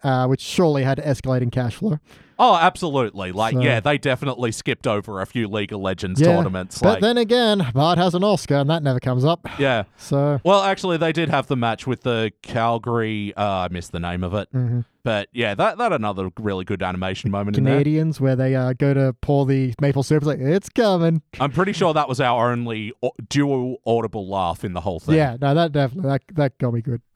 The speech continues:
Speaker 2: Yeah, so the emotions are a bit of a wash. And, oh yeah, just about the animation as well. Like, Homer looked weirdly off model the entire episode.
Speaker 1: Really? I
Speaker 2: And I
Speaker 1: didn't
Speaker 2: think it's just
Speaker 1: notice
Speaker 2: 'cause
Speaker 1: it.
Speaker 2: his nose was a bit shorter. Like, his other cheek was just, like,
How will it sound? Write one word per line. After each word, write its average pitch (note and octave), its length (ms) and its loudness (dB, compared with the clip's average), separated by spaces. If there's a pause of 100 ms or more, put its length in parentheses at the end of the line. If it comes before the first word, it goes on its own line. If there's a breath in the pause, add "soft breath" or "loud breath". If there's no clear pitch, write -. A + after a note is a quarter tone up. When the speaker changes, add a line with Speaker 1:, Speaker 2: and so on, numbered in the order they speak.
Speaker 2:
Yeah, D#3 280 4
so E3+ 180 2
the F3 100 0
emotions G3 520 0
are D3 100 2
a C3 60 0
bit C3 180 0
of B2+ 100 -2
a C3+ 40 -2
wash. A#2 500 0
And, C#3+ 320 -2 (120)
oh F3+ 180 6
yeah, E3 240 -2
just A3 240 -6
about E3+ 240 0
the C#3+ 120 -4
animation B2+ 520 -2
as G#2+ 160 -2
well. A2 420 -2
Like, A#2 220 -2 (440 loud breath)
Homer C#4 380 2
looked F#3+ 320 -2
weirdly E3 460 -2
off D3+ 240 0
model B2 380 -2
the B2+ 160 -4
entire B2 640 -2
episode. F2+ 580 -6
Speaker 1:
Really? E3 240 2
I C#3+ 100 0
Speaker 2:
And D#3+ 220 2
I F3 60 2
Speaker 1:
didn't C3+ 200 -6
Speaker 2:
think C3 180 2
it's F3+ 140 2
just A#3+ 100 0
Speaker 1:
notice G3+ 100 -2
Speaker 2:
'cause F3+ 220 0
Speaker 1:
it. F3+ 40 -2
Speaker 2:
his A#2+ 140 -6
nose B2 340 0
was F#3+ 160 -4
a E3+ 100 -6
bit F3 200 -4
shorter. G3+ 520 -2 (380 loud breath)
Like, F3+ 220 2
his G3 260 -2
other G#3 220 0
cheek - 540 -4
was C#3+ 180 0
just, C3 300 -4
like, A#2 320 -4